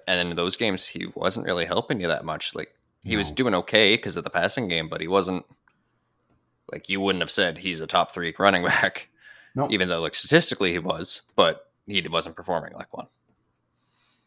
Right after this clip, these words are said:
Speaker 2: No, definitely not.
Speaker 1: Uh, same can be said for number four, Breece Hall.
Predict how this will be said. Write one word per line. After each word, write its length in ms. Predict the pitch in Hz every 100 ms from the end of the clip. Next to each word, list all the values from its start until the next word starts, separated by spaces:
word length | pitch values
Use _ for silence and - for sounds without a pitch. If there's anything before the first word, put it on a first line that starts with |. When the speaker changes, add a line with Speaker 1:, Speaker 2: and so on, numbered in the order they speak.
| _ _ _ _ _ _ - -
Speaker 2:
No, 220 | 139 151 _ _ _ _ _ -
definitely 340 | 107 90 87
not. 200 | 98 - _ _ _ _ _ _ _
Speaker 1:
Uh, 280 | 87 82 82
same 300 | - 95 90
can 120 | 98
be 80 | 90
said 260 | - 90 82
for 160 | 92
number 220 | 87 85
four, 300 | 87 107 104
Breece 260 | 101 92 90
Hall. 420 | 101 104 113 120